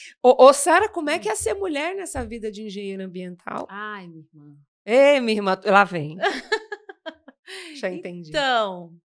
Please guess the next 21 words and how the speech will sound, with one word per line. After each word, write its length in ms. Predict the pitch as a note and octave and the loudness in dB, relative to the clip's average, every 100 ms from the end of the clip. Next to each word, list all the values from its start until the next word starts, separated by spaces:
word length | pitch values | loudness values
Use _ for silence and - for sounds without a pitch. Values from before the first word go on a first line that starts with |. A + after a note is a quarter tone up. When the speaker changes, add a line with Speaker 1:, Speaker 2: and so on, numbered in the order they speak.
| _ _ F#3 | _ _ -16
Speaker 2:
ah, 480 | F#3+ F3+ F3 E3+ D#3+ _ _ _ _ _ _ | -12 -10 -10 -12 -18 _ _ _ _ _ _
é, 240 | F#3 D#3 - - | -14 -14 -14 -20
quando 540 | - A#3+ C#4+ C4 G#3+ | -14 -14 -12 -14 -14
a 80 | F3 | -16
gen-, 120 | F3+ _ | -16 _
que 140 | - F#3+ | -20 -20
eu 60 | |
vou 120 | F3 | -20
falar 360 | F3+ - E3+ E3+ | -20 -18 -16 -16
sobre 440 | E3+ F3+ F3 E3+ | -18 -20 -20 -18
essa 240 | D#3+ D#3 F3 | -20 -20 -20
questão 320 | - - E3 | -20 -20 -20
das 240 | E3 D#3+ | -20 -20
dificuldades 560 | - - F3 E3 D#3+ - | -20 -20 -20 -20 -20 -20
que 120 | F3 | -20
nós 180 | E3 D#3 | -20 -20
todas 300 | E3 D#3 D3+ | -20 -20 -20
passamos 600 | - D3+ - E3 D#3+ D3+ | -20 -16 -14 -14 -16 -18
durante 440 | D#3+ D#3+ D#3+ D#3+ | -20 -18 -18 -20
a 40 | D#3+ | -18
vida, 380 | G3 G#3+ F3+ | -18 -18 -20